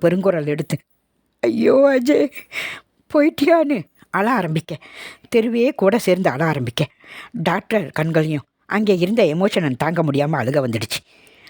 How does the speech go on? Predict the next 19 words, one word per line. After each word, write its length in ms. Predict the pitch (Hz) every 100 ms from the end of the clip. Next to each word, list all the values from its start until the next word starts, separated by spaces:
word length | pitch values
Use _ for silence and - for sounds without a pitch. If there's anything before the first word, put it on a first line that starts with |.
| -
ஆனா 300 | - 160 156 - _ _ _ _ 190
தீபனுக்கு 440 | 226 294 294 311
அழுகையே 420 | 185 175 214 214
வரல. 240 | 214 127 143 - - _ - - _
அவனுக்கு 360 | - 196 196 185
ரொம்ப 300 | 160 185 285
கஷ்டமா 400 | - 165 185 165
இருந்துச்சு. 340 | 139 131 - - _ _ _ _ _ _ _ _
ஆனா 260 | 147 160 156
அழுக 380 | 139 165 120
வரல. 100 | 101 113 - _ _ _ - _
ஒரு 240 | - 277
வாரம் 220 | 226 208 -
கழிச்சு 260 | 165 170 143 - - - -
ஸ்வேதா 340 | 208 262 254 139
வீட்டுக்கு 320 | 170 175 143
வந்தா. 320 | 127 - - _ _ _ _ - - - _ 170
தீபனோட 480 | 175 240 233 156 151
ஆளு. 320 | 131 135 127